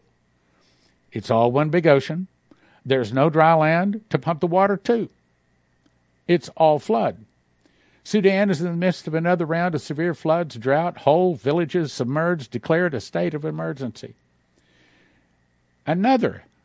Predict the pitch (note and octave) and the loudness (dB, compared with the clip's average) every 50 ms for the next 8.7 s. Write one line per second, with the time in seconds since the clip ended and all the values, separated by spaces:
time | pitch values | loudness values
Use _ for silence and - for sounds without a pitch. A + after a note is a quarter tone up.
0 | _ _ C#3 C#3+ F3+ E3+ D3 B2+ A2+ A#2 - - _ _ _ _ _ _ _ _ | _ _ -2 0 2 4 4 4 2 0 -4 -10 _ _ _ _ _ _ _ _
1 | - - E3+ D3 B2 G#2+ - - D3+ C3 - - C3 - - A#2 G#2 - C#3 B2 | 0 2 2 2 2 -2 0 0 0 0 0 -2 -6 -4 -6 -8 -6 -6 -6 -6
2 | G2+ A2+ B2+ D#3+ F#3+ F#3 C3 F#2 E2+ - _ _ - E3 F#3+ D#3 G2+ D#2+ - D3 | -6 -6 -4 -2 -2 -2 -2 -6 -10 -16 _ _ -6 -6 -4 -4 -6 -4 -4 -4
3 | E3 E3+ E3 - - F3 F3 E3+ E3+ F3 F#3 F3 - _ _ _ _ _ _ _ | -2 -2 -4 -2 -2 -4 -2 -2 -2 -2 -4 -4 -8 _ _ _ _ _ _ _
4 | _ _ _ _ _ _ _ _ - G2+ G2 - - - - A#2+ A2+ G#2 G#2+ F#2+ | _ _ _ _ _ _ _ _ -6 -6 -6 -8 -6 -2 -2 -2 0 -2 -4 -6
5 | F#2 F2+ F2+ F2+ F2+ F2+ F#2+ G2+ G2+ G#2 F#2+ E2 E2+ E2 D#2 D2 _ _ _ _ | -6 -6 -8 -8 -8 -8 -8 -8 -8 -10 -12 -12 -14 -18 -18 -20 _ _ _ _
6 | _ _ _ _ _ _ _ - A2+ B2 A#2 A2 C3+ C#3+ C3+ - - B2+ A2 G#2 | _ _ _ _ _ _ _ -10 -10 -8 -4 0 2 2 2 2 0 -4 -4 -6
7 | - - C#3 A#2+ G#2 A2 C3 - - C#3 A#2+ B2+ C#3 C#3 C#3 C#3 C#3 C#3 A#2+ - | -6 -4 -2 -2 -2 -2 -4 -6 -6 -10 -6 -4 -4 -6 -4 -4 -4 -4 -4 -6
8 | - B2+ C3+ C3+ C#3+ B2+ B2+ E3 A3 B3 - - - | -2 -2 -2 -2 0 -2 -2 -2 -2 -4 -8 -12 -20